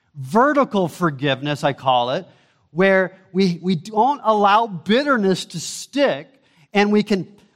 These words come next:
leave the past and we can press on because we have this heart attitude of forgiveness to our brothers and sisters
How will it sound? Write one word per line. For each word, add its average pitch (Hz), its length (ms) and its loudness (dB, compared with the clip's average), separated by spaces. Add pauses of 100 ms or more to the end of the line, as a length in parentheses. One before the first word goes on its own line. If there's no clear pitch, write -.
(160)
leave 277 460 2
the 233 80 -4
past 208 540 0
and 208 80 -2
we 190 60 -4
can 208 160 0
press 277 500 -2
on 180 680 -2 (1120)
because 226 420 0
we 208 200 -2
have 240 320 0
this 220 160 0
heart 285 480 0
attitude 226 560 0
of 175 140 -6
forgiveness 175 800 -4 (220)
to 202 100 -6
our 202 100 2
brothers 208 440 -2
and 185 100 -8
sisters 170 720 -12